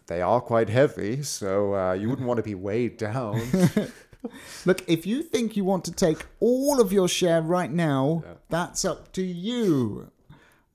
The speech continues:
Speaker 2: Uh, what am I supposed to do?
Speaker 1: <laughs> At least I'll have more food in the house, 'cause, uh, it's been quite expensive raising you boys.
Speaker 2: <laughs>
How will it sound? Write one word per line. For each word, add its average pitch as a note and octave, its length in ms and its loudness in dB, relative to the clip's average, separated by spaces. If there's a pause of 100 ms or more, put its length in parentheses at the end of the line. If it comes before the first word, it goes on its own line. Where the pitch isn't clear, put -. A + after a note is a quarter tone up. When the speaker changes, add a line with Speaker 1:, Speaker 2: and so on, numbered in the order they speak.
Speaker 2:
Uh, G4 60 -12 (460)
what D#3 140 -4
am - 80 -4
I A#3 100 -4
supposed C4+ 360 -4
to C#4+ 80 -10
do? D4 340 0 (440)
Speaker 1:
<laughs> - 640 -18
At A2+ 60 -8
least F3 220 -4
I'll A#2 100 4
have A2+ 200 4
more A#2 240 2
food C4 380 2
in A2 120 6
the G2+ 100 -2
house, C#3+ 340 -2
'cause, D3 340 0
uh, A#2+ 380 2 (360)
it's - 160 -20
been - 200 -18
quite G#3 260 -4
expensive G3 760 4
raising F#3 340 2
you E3 80 4
boys. B3+ 600 6
Speaker 2:
<laughs> A#3 220 2